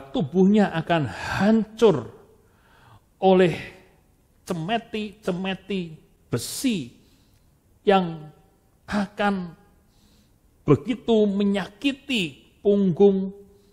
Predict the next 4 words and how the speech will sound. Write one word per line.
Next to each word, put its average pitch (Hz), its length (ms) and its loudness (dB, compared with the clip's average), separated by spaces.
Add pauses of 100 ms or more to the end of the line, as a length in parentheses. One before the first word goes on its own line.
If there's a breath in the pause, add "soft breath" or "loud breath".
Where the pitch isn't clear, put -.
(840)
bagian-bagian 175 880 2
tubuhnya 185 320 0
yang 175 240 0
lain, 170 400 -4